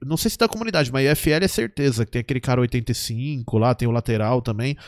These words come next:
que podem vir aqui, né, no oito um até oitenta e sete. São dois jogadores, exa-, é exatamente ouro com mi-, com dois raros e trinta de entrosamento. E o player pick oitenta mais, não mandaram oitenta e um mais, mandaram um player pick oitenta mais, chat, que abre, né, um leque ali das cartas oitenta pra atrapalharem isso aqui.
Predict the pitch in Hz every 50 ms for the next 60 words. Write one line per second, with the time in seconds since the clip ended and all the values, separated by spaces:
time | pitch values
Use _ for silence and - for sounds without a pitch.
0 | - - - - _ _ - 143 - - 156 175 190 208 202 156 180 196 226 233
1 | - - 165 139 123 113 117 127 139 139 147 - 127 135 139 135 - 135 131 131
2 | 143 143 - 156 151 156 - 156 160 170 185 - - 139 120 120 113 - - -
3 | - - - - - - - - 160 151 156 143 143 190 226 247 202 220 214 208
4 | 202 170 156 170 170 165 165 160 143 135 135 127 - - - - _ - - -
5 | - - 160 147 131 202 196 196 165 160 156 135 196 226 - 247 226 240 226 -
6 | - 170 170 185 214 208 202 - 196 185 180 190 170 - - 170 170 165 147 170
7 | 196 220 175 - 139 139 151 180 196 190 185 160 175 160 - 170 185 190 185 185
8 | 175 185 180 180 175 180 175 190 175 156 139 127 123 120 107 - 98 95 - -
9 | - - - - - - - - - - - - - 202 247 247 - 240 226 226
10 | 202 - - - 214 226 233 - - 226 214 208 - - 190 220 233 240 - 226
11 | 185 151 139 139 139 135 123 - - 147 165 196 220 220 196 196 202 208 208 208
12 | 196 196 196 196 202 - 196 165 175 185 185 139 127 117 117 117 - - 123 120
13 | 123 135 147 151 151 147 - 156 147 143 - 165 156 - 180 160 147 - - 165
14 | 208 240 240 - 226 175 147 131 127 123 120 - - 123 113 113 - 120 - -
15 | 165 170 151 135 151 185 233 277 285 269 247 214 196 208 247 294 311 277 254 240
16 | 226 214 196 196 196 190 175 170 160 156 170 190 190 - 202 170 180 185 190 190
17 | - - 180 180 - 185 165 185 170 - 165 165 170 - - - 185 185 - -
18 | 190 180 - 185 180 180 190 196 196 - - 214 - - 120 120 117